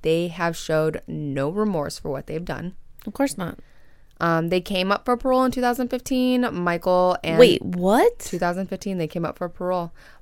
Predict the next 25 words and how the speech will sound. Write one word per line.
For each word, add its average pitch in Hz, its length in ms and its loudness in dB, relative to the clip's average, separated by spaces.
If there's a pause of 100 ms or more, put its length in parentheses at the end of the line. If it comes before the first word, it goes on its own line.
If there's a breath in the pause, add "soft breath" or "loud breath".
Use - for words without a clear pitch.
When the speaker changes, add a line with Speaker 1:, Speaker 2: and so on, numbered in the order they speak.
Speaker 1:
Michael 180 280 2
and 185 160 -2
Susan 175 240 -2
both 160 300 -2
were, 151 560 -2 (1120 soft breath)
one 254 340 4
said 415 160 2
that 349 160 2
Michael 190 460 2
declined 160 680 -2
it, 214 260 2 (640)
and 185 140 0
the 190 160 0
other 190 460 4
I've 190 180 2
saw 208 460 4
said 180 300 0
that 165 420 -2
both 165 300 2
Susan 160 400 0
and 151 140 0
Michael 147 320 0
were 151 200 0
denied. 143 800 -4
So 180 500 6